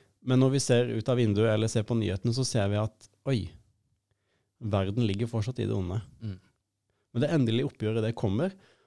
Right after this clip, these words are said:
Speaker 1: og nå lever vi i den tiden der vi må rigge livet våre, for å bruke <laughs> det på den
Speaker 2: Mm.
Speaker 1: måten, for det nye maktskiftet som kommer.
Speaker 2: For når, når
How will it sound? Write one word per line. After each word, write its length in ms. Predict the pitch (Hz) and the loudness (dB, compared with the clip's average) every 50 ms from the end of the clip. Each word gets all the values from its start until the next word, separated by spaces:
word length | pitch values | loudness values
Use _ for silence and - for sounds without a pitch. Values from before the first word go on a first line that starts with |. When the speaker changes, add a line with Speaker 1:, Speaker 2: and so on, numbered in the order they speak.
| _ - | _ -6
Speaker 1:
og 120 | - 120 117 | 0 2 4
nå 100 | 127 156 165 | 4 6 6
lever 160 | 139 117 113 123 131 | 4 4 2 2 0
vi 80 | 117 110 | -2 0
i 60 | 113 | 0
den 160 | 117 120 120 - | 0 0 0 -2
tiden 320 | 120 98 90 90 107 123 127 | -4 -4 -2 -2 -2 -2 0
der 160 | 135 123 120 | 0 0 2
vi 100 | 117 104 | 2 2
må 160 | 107 113 120 131 131 | 2 2 0 0 0
rigge 300 | 139 123 107 92 104 107 107 | -2 -2 -4 -2 -2 -2 -2
livet 320 | 101 90 90 92 92 95 | -2 -2 -4 -4 -4 -4
våre, 300 | 95 95 98 117 147 175 165 - _ _ _ _ _ | -4 -2 0 0 0 -2 -2 -6 _ _ _ _ _
for 140 | - 117 117 | -10 -8 -4
å 80 | 131 123 | 0 0
bruke 240 | 110 - - - - - | 0 0 0 -8 -12 -8
<laughs> 80 | - 127 | -8 -6
det 240 | - - 127 117 | 0 0 0 2
på 80 | 113 - | 2 2
den 140 | 131 120 120 | 2 2 4
Speaker 2:
Mm. 60 | 117 104 | 2 0
Speaker 1:
måten, 260 | 98 - - 156 180 - - - - - - - _ | 0 0 -2 -4 -4 -4 -8 -20 -20 -20 -20 -20 _
for 540 | - - - - 123 107 110 123 131 139 - - _ _ _ _ - 117 | -20 -12 -2 4 4 6 6 6 2 0 -4 -10 _ _ _ _ -4 0
det 80 | 120 123 | 2 2
nye 220 | 120 113 104 104 | 4 4 4 2
maktskiftet 720 | 104 98 95 - - - - - 90 82 - - - 107 | 2 0 -4 -6 -8 -6 -6 -6 -6 -8 -10 -8 -8 -6
som 140 | - 107 98 - | -4 -4 -4 -4
kommer. 320 | 104 85 80 92 104 - - _ _ _ _ - - - - _ _ _ _ _ _ _ _ _ _ _ _ _ - | -4 -4 -4 -6 -8 -10 -14 _ _ _ _ -20 -20 -20 -20 _ _ _ _ _ _ _ _ _ _ _ _ _ -6
Speaker 2:
For 100 | 131 123 | -4 -2
når, 440 | 120 120 120 117 110 113 117 110 107 | -2 0 -2 -2 -4 -6 -6 -6 -4
når 140 | 113 120 120 | -4 -6 -6